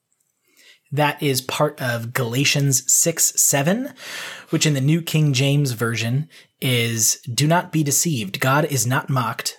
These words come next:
for whatever a man sows, that he will also reap."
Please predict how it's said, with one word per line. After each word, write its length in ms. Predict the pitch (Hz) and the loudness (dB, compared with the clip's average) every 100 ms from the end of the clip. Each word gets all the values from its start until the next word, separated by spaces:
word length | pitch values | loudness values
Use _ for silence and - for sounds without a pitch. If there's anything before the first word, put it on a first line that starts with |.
| - | -6
for 220 | 143 120 | -2 -2
whatever 320 | 120 139 151 | 0 0 0
a 60 | 120 | 0
man 280 | 123 139 147 | 0 0 2
sows, 520 | - 131 110 120 143 - | 2 0 -2 -4 -6 -8
that 400 | 127 127 135 - | -6 -2 -2 -2
he 160 | - 139 | -6 -4
will 180 | 113 - | -4 -6
also 580 | 123 123 127 117 113 - | -6 -4 -2 -4 -6 -12
reap." 340 | 101 101 - | -14 -12 -12